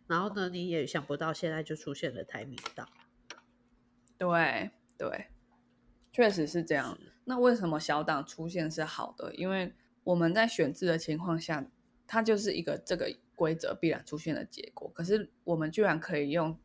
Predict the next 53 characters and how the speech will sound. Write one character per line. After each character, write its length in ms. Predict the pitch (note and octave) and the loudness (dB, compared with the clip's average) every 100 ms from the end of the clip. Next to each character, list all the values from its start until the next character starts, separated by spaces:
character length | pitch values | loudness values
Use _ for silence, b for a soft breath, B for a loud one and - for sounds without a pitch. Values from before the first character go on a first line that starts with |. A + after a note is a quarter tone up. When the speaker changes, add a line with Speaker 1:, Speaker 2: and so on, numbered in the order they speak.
| _ - | _ -4
Speaker 2:
得 160 | D3 | -4
票 300 | D3+ F3+ D3+ | -2 0 0
率 280 | D#3 D#3+ G2+ | 2 2 0
去 260 | - - D#3+ | -4 -8 -8
鼓 220 | - E3 | -6 -6
励 120 | D#3 | -4
小 220 | D#3 C3+ C#3+ | -4 -6 -4
党 160 | D#2+ | -4
的 100 | - | -4
存 280 | - - - | -8 -8 -8
在， 140 | E3 C#3+ | -4 -2
Speaker 1:
对。 300 | F#3 - - | -2 -4 -10
Speaker 2:
鼓 140 | - E3+ | 0 2
励 100 | G3 | 2
小 200 | E3 D3+ | 2 -2
党 180 | B2+ | -4
的 100 | E2+ | -8
出 300 | - - C#3+ | -10 -6 -6
现。 320 | D#3+ D#3+ - b b - | -4 -4 -4 b b 0
那 120 | A#3+ | 4
这 160 | A#3+ | 4
其 160 | A3 E3 | 2 0
实 160 | D#3+ C#3+ | -2 2
对 220 | F3 D3+ | 4 4
于 100 | - | 2
我 60 | |
们 180 | C3+ C3+ | -4 -8
民 180 | C#3+ C#3+ | -6 -6
主 160 | D#3 - | -6 -2
就 140 | D#3 | 0
会 140 | D#3 | 0
是 260 | D3+ D#3 D3+ | -2 -2 -2
很 240 | - C#3+ | -2 -4
健 160 | D#3 E3+ | 0 0
康 180 | D#3+ D3 | 0 -2
的 120 | C#3+ | -4
状 260 | - D3 E3 | -4 -4 -6
况。 260 | - - | -8 -6
Speaker 1:
对。 220 | A3 G3 A3 | -6 -8 -2
Speaker 2:
那 140 | A#3 | -2
甚 180 | A#3+ A3 | 0 0
至 300 | A3+ G#3 F#3+ B B - | 4 2 2 B B 0
也 200 | G3 A#3 | 2 2
许 320 | - A3 F3+ | 0 -2 2
到 300 | - G#3 F#3 | 6 6 8
了 320 | E3 D#3+ - _ | 6 2 -4 _
一 120 | - | -4
定 200 | G3+ B3 | 4 4
的 140 | G#3 E3+ | 4 2
程 300 | - D3+ D#3+ | 0 -2 2
度 160 | G3 | 2
之 100 | F3+ | 2
后， 400 | F3+ F#3+ F3 - | 2 4 2 2